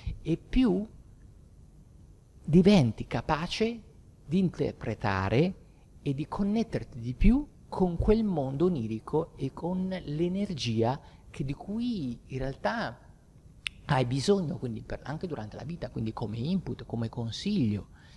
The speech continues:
Quindi può essere veramente una guida importante che però avviene nel momento stesso, quindi in cui tu decidi che è importante, perché se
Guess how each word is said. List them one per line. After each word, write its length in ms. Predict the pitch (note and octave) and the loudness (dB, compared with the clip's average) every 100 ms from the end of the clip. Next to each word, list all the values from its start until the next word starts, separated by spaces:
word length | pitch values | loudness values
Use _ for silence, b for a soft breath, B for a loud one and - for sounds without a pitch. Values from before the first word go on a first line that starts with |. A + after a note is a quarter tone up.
| B | B
Quindi 200 | F#3 C#3+ | -2 -2
può 200 | - G3+ | 2 2
essere 300 | E3+ - C#3 | 2 0 0
veramente 440 | D3+ F#3+ A3+ B3+ F3 | -2 -4 -6 -4 -2
una 180 | C#3 | -2
guida 200 | C3+ E3 | -2 0
importante 800 | C3+ B2 C3 A#2+ - G#2 G#2+ - | 0 0 -2 -2 -4 -8 -6 -8
che 260 | - G#3 C3+ b b b b - | -2 -2 -2 b b b b 10
però 340 | - G#3 D3+ A2+ | 12 12 8 6
avviene 420 | C#3 E3+ G#3+ A#3 | 4 4 4 4
nel 120 | D3 | 2
momento 400 | C#3+ E3+ C3+ D#3 | 0 0 -2 -4
stesso, 680 | - - G#3+ - - C4 C4 - b b b | -4 -4 -4 -4 -4 -4 -6 -20 b b b
quindi 300 | C#3+ C3 E3+ | 0 2 2
in 120 | G3+ | 2
cui 400 | - B3+ C4 C4+ - - - - - | 8 8 8 6 -2 -20 -20 0 12
tu 360 | - C4 F3 - _ _ _ _ _ B2+ | 12 12 4 0 _ _ _ _ _ 0
decidi 380 | G#3 - A3+ B3+ | 2 2 0 0
che 100 | G3+ | 2
è 40 | |
importante, 680 | D3 A#2+ A2+ C#3+ A#2+ F#2+ F2 - - - - - - - - - - | 2 0 0 -2 -2 -6 -8 -8 -12 -20 -20 -20 -20 -20 -20 -20 -4
perché 300 | - - G#3 | -2 2 4
se 380 | - - D4+ | 4 4 2